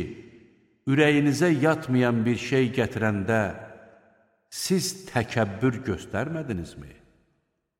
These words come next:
Onların bir qismini yalançı hesab eləyib,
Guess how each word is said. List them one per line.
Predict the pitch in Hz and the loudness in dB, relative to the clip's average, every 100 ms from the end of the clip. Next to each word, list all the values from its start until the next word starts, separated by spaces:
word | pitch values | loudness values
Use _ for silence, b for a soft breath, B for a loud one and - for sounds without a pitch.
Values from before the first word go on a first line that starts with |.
| _ _ | _ _
Onların | 151 170 180 202 208 160 | 4 6 6 6 4 2
bir | 165 185 135 | 2 2 2
qismini | 147 - 135 143 147 | 0 0 0 4 4
yalançı | 123 139 139 139 131 - | 4 4 6 2 0 0
hesab | 147 139 123 147 135 | 2 2 4 4 4
eləyib, | 120 110 101 98 | 4 2 2 0